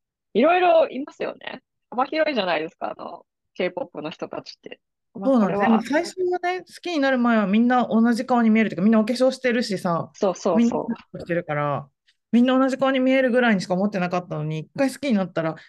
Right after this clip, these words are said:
Speaker 2: なんて個性が際立ってるんだろうって思うようになるの。
Speaker 1: そうなんですね。<laughs> ちょっとな、聞かないんでね、わかんないんですけど、あの、女の子のグループは聞いたんですけどね、ちょっとわかんないです。
Speaker 2: うん。
Speaker 1: ピンク、ピンクです。ピンクって言いましたよね。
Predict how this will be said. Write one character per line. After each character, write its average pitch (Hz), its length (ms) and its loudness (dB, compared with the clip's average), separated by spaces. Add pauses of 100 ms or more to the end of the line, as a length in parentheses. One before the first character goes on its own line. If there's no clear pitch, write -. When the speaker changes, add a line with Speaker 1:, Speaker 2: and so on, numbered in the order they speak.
Speaker 2:
な 262 220 -4
ん 415 80 -12
て 262 100 0
個 220 140 -4
性 220 200 0
が 175 120 -4
際 180 200 2
立 185 160 2
っ 190 60 -20
て 175 100 -2
る 156 120 0
ん 156 60 -4
だ 151 100 -4
ろ 147 100 -2
う 143 40 -8
っ - 20 -14
て 190 100 -2
思 226 220 2
う 220 120 0
よ 220 100 2
う - 20 2
に 175 120 -2
な 220 80 0
る 196 120 -2
の。 170 180 -4 (800)
Speaker 1:
そ 175 180 -4
う - 20 -4
な 151 120 -6
ん - 40 -10
で 208 120 -10
す 185 120 -14
ね。 175 120 -8 (260)
<laughs> - 0 -
ち 294 60 -10
ょ 381 460 -6
っ - 40 -8 (460)
と 247 80 -6
な、 208 140 -2
聞 180 280 -2
か 226 120 0
な 220 100 2
い 190 60 -4
ん 170 40 -8
で 165 60 -8
ね、 160 160 2
わ 160 160 4
か 196 160 0
ん - 20 -6
な 180 100 0
い 160 60 -6
ん 143 40 -12
で 151 100 -6
す - 60 -20
け - 100 -8
ど、 - 280 -4
あ 196 60 0
の、 - 120 -8
女 440 260 2
の 381 100 -2
子 240 140 2
の 202 100 0
グ 190 140 2
ル 202 80 4
ー - 20 2
プ 190 80 -4
は 160 120 2
聞 165 120 -10
い 165 100 -10
た 180 140 -4
ん 147 60 -18
で 160 60 -20
す - 60 -20
け 151 100 -20
ど 151 100 -20
ね、 - 280 -10
ち - 100 -6
ょ - 20 0
っ - 40 -10
と 160 140 -2
わ 151 80 0
か - 160 0
ん 151 60 -8
な - 80 -6
い - 80 -14
で - 40 -20
す。 - 140 -20
Speaker 2:
う 302 60 -20
ん。 294 60 -18 (340)
Speaker 1:
ピ 311 180 2
ン 233 40 -6
ク、 180 180 0
ピ 294 120 0
ン 262 60 -2
ク 165 160 -2
で - 120 -6
す。 - 60 -18 (280)
ピ 294 100 -6
ン 262 80 -6
ク 170 80 -2
っ - 40 0
て 156 100 -6
言 - 0 -
い - 20 -8
ま 185 80 -4
し - 60 -10
た - 60 -4
よ - 40 -8
ね。 - 240 -12